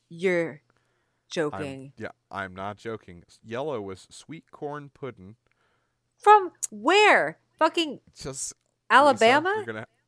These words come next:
Speaker 2: Lisa, I'm gonna have to ask you to,
Speaker 1: <laughs> Okay.
Speaker 2: I'm gonna have to ask you to sit the fuck down.
Speaker 1: <laughs> I'm, I'm throwing my
Speaker 2: Green.
Speaker 1: laptop against the wall. Okay, okay, green.
Speaker 2: Green bean casserole.
Speaker 1: Okay, okay.
Speaker 2: Okay, this cannot be real. Okay, blue, stinky cheese maker.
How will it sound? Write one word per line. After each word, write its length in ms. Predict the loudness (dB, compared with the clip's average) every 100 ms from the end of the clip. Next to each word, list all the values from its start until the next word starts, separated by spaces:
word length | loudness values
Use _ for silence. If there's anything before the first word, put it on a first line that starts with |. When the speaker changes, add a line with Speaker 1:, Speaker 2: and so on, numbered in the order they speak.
| _ _ -6
Speaker 2:
Lisa, 320 | -4 -2 -4
I'm 80 | -2
gonna 120 | 0
have 100 | -2
to 80 | -2
ask 180 | -6 -8
you 80 | -8
to, 60 |
Speaker 1:
<laughs> 40 | -8
Okay. 40 | -10
Speaker 2:
I'm 100 | -8
gonna 120 | -6
have 100 | -4
to 100 | -4
ask 140 | -4
you 80 | -6
to 60 | -8
sit 200 | -8 -10
the 60 |
fuck 240 | -14 -10 4
down. 220 | 8 8 4 -2 0
Speaker 1:
<laughs> 100 | -2 -2
I'm, 120 | -6 -2
I'm 180 | -2 -2 -2
throwing 300 | 2 4 6
my 100 | 6
Speaker 2:
Green. 80 | 6
Speaker 1:
laptop 340 | 4 2 0 -2
against 220 | -6 -4
the 60 | -2
wall. 100 | -2
Okay, 160 | -2
okay, 180 | -2 -4
green. 260 | -4 -4 -2
Speaker 2:
Green 220 | -2 -2
bean 280 | -2 -4 -4
casserole. 680 | 0 4 4 2 -6 -6 -6
Speaker 1:
Okay, 280 | -4 0 0 -2 _ _ _ _ _ -8
okay. 340 | -4 -4 -4 -8
Speaker 2:
Okay, 200 | -10 -8
this 180 | -8 -8
cannot 480 | -12 -8 -8 -8 -10
be 140 | -16
real. 400 | -12 -8 -8 -10 _ _ -18
Okay, 200 | -10 -10
blue, 480 | -8 -10 -6 -6 -8
stinky 540 | -12 -14 -12 -14 -14 -18
cheese 500 | -18 -16 -14 -14 -12
maker. 420 | -12 -14 -16